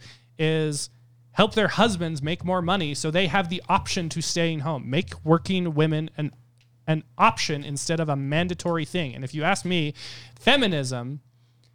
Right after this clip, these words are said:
has caused women to value working as a second income that our economies have adjusted so that, um, working with a second household income, it used to be optional, but now it's mandatory.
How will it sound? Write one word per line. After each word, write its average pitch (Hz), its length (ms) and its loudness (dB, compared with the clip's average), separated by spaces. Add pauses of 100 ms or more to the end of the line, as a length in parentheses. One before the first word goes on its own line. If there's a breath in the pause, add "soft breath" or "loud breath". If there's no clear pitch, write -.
(140)
has 156 280 -2
caused 202 400 2
women 175 300 0
to 165 180 -4
value 175 680 2
working 151 600 -2
as 147 200 -8
a 143 40 -6
second 208 340 -2
income 160 460 -6
that 143 120 -6
our 131 140 -2
economies 185 580 -2
have 160 100 -4
adjusted 139 720 -2 (280 loud breath)
so 165 200 2
that, 147 280 -2 (480)
um, 139 420 0 (140)
working 202 680 0 (420)
with 156 200 -2
a 156 40 0
second 196 460 0
household 170 420 0
income, 202 540 -2 (280 loud breath)
it 156 120 0
used 190 320 0
to 254 80 0
be 214 160 2
optional, 247 540 0
but 165 180 -2
now 160 240 2
it's 170 160 -2
mandatory. 127 800 0